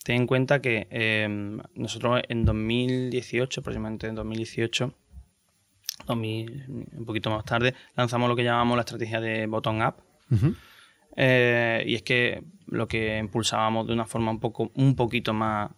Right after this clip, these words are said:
Speaker 1: más proactiva, tampoco te creas mucho, porque en dos mil dieciocho <laughs> éramos tres personas que estábamos haciendo eso,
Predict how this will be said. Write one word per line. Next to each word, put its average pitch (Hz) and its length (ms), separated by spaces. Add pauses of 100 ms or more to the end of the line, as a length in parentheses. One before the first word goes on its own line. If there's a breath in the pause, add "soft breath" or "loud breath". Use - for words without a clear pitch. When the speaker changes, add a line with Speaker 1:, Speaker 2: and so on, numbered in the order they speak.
(100)
Speaker 1:
más 117 160
proactiva, 120 500
tampoco 107 300
te 110 80
creas 107 160
mucho, 117 280
porque 117 160
en 107 60
dos 104 80
mil 107 160
dieciocho 104 420
<laughs> - 0
éramos - 460
tres - 160
personas 113 480
que 127 60
estábamos 107 380
haciendo 107 280
eso, 110 160